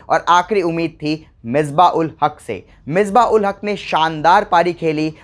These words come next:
और आखिरी ओवर में पाकिस्तान को जीत के लिए तेरह रन चाहिए थे। अभी के टाइम पे अगर आखिरी ओवर पे किसी को तेरह रन चाहिए और मिसबा उल हक जैसे शानदार बल्लेबाज खेल रहे हो,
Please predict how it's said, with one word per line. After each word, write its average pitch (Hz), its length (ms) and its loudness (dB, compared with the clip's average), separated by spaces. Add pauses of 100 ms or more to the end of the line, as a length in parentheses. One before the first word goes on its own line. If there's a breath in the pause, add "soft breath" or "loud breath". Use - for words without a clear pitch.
और - 220 0
आखिरी 190 400 2
ओवर 185 220 4
में 190 100 0
पाकिस्तान 165 560 0
को 165 140 -4
जीत 160 280 -6
के 165 140 -4
लिए 131 200 -2 (440 soft breath)
तेरह 208 320 6
रन 190 200 0
चाहिए 143 340 -2
थे। 101 200 -10 (300 soft breath)
अभी 175 240 0
के 220 120 4
टाइम 190 280 2
पे 175 180 2
अगर 170 220 2
आखिरी 170 380 0
ओवर 180 140 2
पे 180 120 -4
किसी 170 260 -6
को 185 100 -2
तेरह 170 300 4
रन 190 120 2
चाहिए 156 380 0 (200 loud breath)
और 170 120 2
मिसबा 165 480 2
उल 175 220 0
हक 175 260 -2
जैसे 143 320 -2
शानदार 147 460 0
बल्लेबाज 170 480 2
खेल 165 240 -2
रहे 160 160 0
हो, 160 160 2